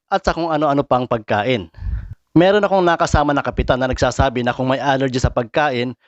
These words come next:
magsabi kayo para at least maipagluto kayo ng ibang pagkain. Pero yung iba, nahihiyang magsabi dahil nga naman baka isipin ay nag-aarte lang. Pero dahil dalawang klase naman ang ulam,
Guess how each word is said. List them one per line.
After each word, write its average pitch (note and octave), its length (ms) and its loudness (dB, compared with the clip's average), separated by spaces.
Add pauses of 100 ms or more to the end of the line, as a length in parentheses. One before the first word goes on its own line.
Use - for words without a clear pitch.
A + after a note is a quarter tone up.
(180)
magsabi E3 480 0
kayo B2 400 -2
para D3 240 2
at D3+ 160 -2
least C3+ 320 -2
maipagluto D#3 640 2
kayo B2+ 240 2
ng E3+ 180 2
ibang C3 300 0
pagkain. G#2 640 -2 (360)
Pero C3 300 4
yung B2+ 180 -2
iba, C#3+ 400 0 (300)
nahihiyang F#3 560 4
magsabi C#3 560 0
dahil B2 320 0
nga C3 160 0
naman C3+ 240 2
baka C3 320 -2
isipin C3 400 0 (160)
ay F3 100 4
nag-aarte C#3 680 0
lang. G#2 340 -2
Pero F#3 220 4
dahil F#3 320 2
dalawang E3+ 260 4
klase D3+ 300 0
naman D3 240 2
ang C3 160 -4
ulam, B2 420 2